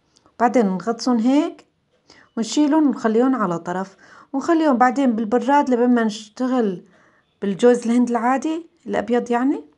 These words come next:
هيك نخليهم هيك ونخليهم بالبراد. هيك عم نجهزهم كلهم الجوز الهند.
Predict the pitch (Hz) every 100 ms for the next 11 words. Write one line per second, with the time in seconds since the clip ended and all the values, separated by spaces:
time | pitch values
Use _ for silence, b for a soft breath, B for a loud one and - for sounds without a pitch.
0 | _ _ 233 208 185 - 208 214 254 226
1 | 240 240 302 349 - _ _ _ _ _
2 | _ _ _ _ _ _ _ _ _ _
3 | _ _ _ _ _ _ _ _ _ _
4 | _ 277 311 247 180 170 165 175 175 185
5 | 185 - _ _ _ _ _ _ _ _
6 | _ _ _ _ _ _ _ _ _ _
7 | _ _ _ _ _ _ _ _ _ _
8 | _ _ _ _ _ _ _ _ _ _
9 | _ _ _ - - 233 247 262 254 254
10 | 214 196 180 214 202 202 190 214 208 196
11 | 185 170 - 185 196 175 180 170 175